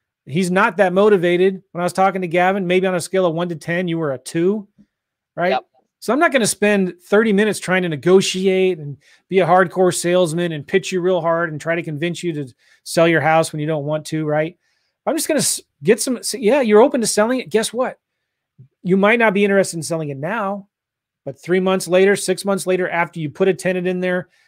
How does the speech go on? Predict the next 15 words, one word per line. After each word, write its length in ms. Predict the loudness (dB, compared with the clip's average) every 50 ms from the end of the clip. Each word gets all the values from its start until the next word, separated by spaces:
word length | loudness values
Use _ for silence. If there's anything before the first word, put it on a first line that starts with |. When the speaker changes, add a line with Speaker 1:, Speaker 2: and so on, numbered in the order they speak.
| _ _ -14
Speaker 1:
and 100 | -12 -12
the 60 | -10
tenant 300 | -4 -4 -2 -2 -2 -4
calls 320 | -2 0 0 0 0 0
you 140 | -2 0 0
every 260 | 0 0 0 -2 -2
week 420 | 0 0 0 0 0 0 -4 -16 -16
to 80 | -16
fix 300 | -14 -6 -6 -6 -6 -2
something 340 | -4 -4 -4 -4 -6 -6 -4
new, 380 | -4 -2 -2 -2 -2 -4 -6 _ _ _ _ _ _ -8
something 380 | 0 0 0 0 0 -2 -2
breaks, 560 | 2 4 4 4 4 2 0 -4 -10 -10 -10 _ _ _ _ -4
life 260 | 0 2 2 2 2 0
happens, 640 | 0 0 2 2 0 -2 -4 -6 -6 -10 -12 -14